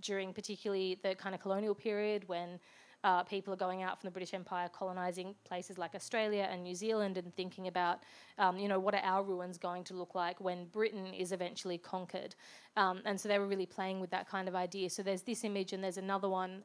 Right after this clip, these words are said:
um, coming up after this, which is actually, um, there are, there are etchings and things like that that they actually are playing off. They're building in, in this kind of whole idea of the, the sort of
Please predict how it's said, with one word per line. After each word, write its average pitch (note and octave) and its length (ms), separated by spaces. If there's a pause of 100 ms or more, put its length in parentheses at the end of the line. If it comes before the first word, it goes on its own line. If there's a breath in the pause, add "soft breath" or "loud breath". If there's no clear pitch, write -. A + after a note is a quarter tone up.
um, F#3 300
coming G3 280
up F#3 140
after F#3+ 300
this, F#3 260
which - 160
is F#3 100
actually, F#3 540 (400 loud breath)
um, F#3+ 320
there F#3 160
are, F#3 60
there F#3 140
are F#3 120
etchings G3 540
and F#3 100
things F#3 240
like F3+ 220
that F#3 220
that G3 120
they F#3 160
actually F3+ 380
are E3+ 40 (120)
playing F3 280
off. F3 200
They're F3+ 100
building F3+ 480
in, F3 240 (100)
in F#3 160
this F3+ 140
kind F#3 180
of E3+ 60
whole F3+ 180
idea F3+ 440
of F3 160
the, F3+ 200 (480 soft breath)
the F3+ 200
sort G3+ 180
of F#3 80